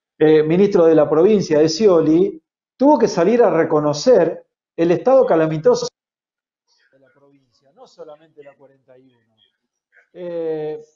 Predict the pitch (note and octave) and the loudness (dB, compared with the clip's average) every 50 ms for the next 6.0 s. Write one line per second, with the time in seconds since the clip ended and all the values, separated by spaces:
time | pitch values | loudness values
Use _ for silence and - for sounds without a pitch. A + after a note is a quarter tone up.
0 | _ - F#3+ G#3+ A3 A#3 C4+ C4+ - - B3 B3 B3+ - C#4 C4 A#3 G#3 D#3 - | _ -18 -14 -12 -12 -10 -12 -12 -12 -14 -16 -16 -16 -14 -14 -14 -14 -14 -16 -14
1 | G3+ G3+ A3+ A3+ A3+ - _ _ _ _ _ - - G3+ F#3+ F#3+ G3 - C4+ C4+ | -12 -10 -10 -12 -12 -16 _ _ _ _ _ -18 -14 -12 -12 -12 -12 -14 -10 -6
2 | B3 A3+ G#3 G3+ G3+ - A3+ A3+ A#3 A#3+ A3 G#3 G3+ G#3 G#3+ G#3+ - _ _ _ | -6 -6 -4 -6 -8 -8 -10 -10 -10 -10 -10 -10 -10 -12 -14 -18 -20 _ _ _
3 | _ _ _ _ _ _ _ _ - F3 F#3 F#3 F#3 F#3 F3 E3+ F3+ F3+ F#3 - | _ _ _ _ _ _ _ _ -14 -12 -12 -12 -10 -12 -12 -12 -14 -14 -14 -12
4 | - - - _ _ _ _ - G3+ F#3 F#3 F#3+ G#3+ - - _ - D3 D#3+ E3 | -14 -14 -14 _ _ _ _ 2 2 2 2 2 -2 -6 -6 _ 4 4 6 6
5 | D#3+ E3+ E3 E3 E3 E3+ D#3+ E3+ F3+ F3 F3 G#3 A3 G#3+ G#3+ G3+ G3+ G#3 G3+ - | 8 6 6 6 4 2 2 4 2 4 4 4 4 6 6 6 4 4 0 -2